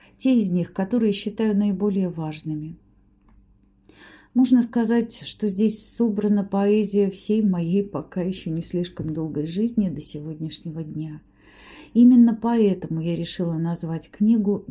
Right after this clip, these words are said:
«Дни и годы». Первые стихотворения я написала, когда мне было пять лет. Это случилось в Херсоне,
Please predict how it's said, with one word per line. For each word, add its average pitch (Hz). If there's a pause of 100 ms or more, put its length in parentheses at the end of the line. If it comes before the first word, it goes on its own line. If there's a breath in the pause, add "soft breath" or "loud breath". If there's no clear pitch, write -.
(100)
«Дни 190
и 170
годы». 156 (920 soft breath)
Первые 262
стихотворения 254
я 170
написала, 190
когда 160
мне 196
было 180
пять 175
лет. 147 (500 soft breath)
Это 226
случилось 233
в -
Херсоне, 180